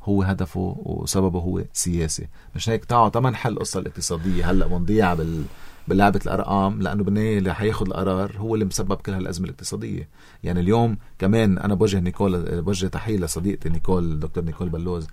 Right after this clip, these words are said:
بنقاش، آم، كتير كبير عم نعمله من فترة. آه، عم بتقلي إنه ال-،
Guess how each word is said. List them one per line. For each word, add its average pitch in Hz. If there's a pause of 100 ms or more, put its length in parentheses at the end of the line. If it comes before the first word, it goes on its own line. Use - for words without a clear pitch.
(400)
بنقاش، 95
آم، 85 (220)
كتير 107
كبير 95
عم 80
نعمله 92
من 80
فترة. 92 (500)
آه، 87
عم -
بتقلي 107
إنه 92
ال-، 85